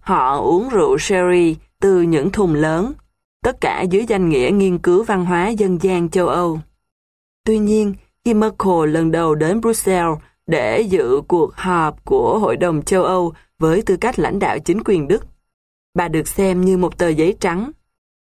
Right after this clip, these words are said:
Mặc dù với tư cách chủ tịch đảng C D U, bà đã thúc đẩy việc bổ nhiệm Barroso,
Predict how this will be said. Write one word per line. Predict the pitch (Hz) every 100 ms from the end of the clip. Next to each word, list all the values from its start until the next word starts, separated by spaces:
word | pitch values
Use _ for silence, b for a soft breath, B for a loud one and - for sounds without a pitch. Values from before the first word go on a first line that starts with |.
| -
Mặc | 208 196
dù | 208 190
với | 165 233
tư | 226
cách | 214 269
chủ | - 135
tịch | - 185
đảng | - - 202
C | -
D | 208 185 190
U, | 190 185 175 b b
bà | 190 175
đã | 151
thúc | 180 277
đẩy | 160 131 180
việc | 214 175
bổ | - 131
nhiệm | 220 190 127 135 -
Barroso, | 170 180 185 185 190 180 165